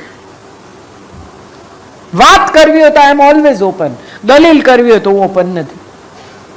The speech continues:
એ જાય પહેલા તમે જગ્યા છોડ દો.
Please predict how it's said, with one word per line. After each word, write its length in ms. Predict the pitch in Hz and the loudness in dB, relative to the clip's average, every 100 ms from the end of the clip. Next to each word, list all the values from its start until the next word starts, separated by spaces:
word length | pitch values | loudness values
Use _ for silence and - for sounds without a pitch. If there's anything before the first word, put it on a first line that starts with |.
| - - - - - - - - - - - | -20 -20 -20 -20 -20 -20 -20 -20 -20 -20 -8
એ 180 | 240 302 | -2 0
જાય 320 | 302 294 302 | 2 2 4
પહેલા 260 | 311 294 302 | 2 2 2
તમે 280 | 294 294 311 | 0 0 2
જગ્યા 360 | 285 220 220 | 0 0 -2
છોડ 260 | 175 180 | -2 -6
દો. 100 | 147 | -8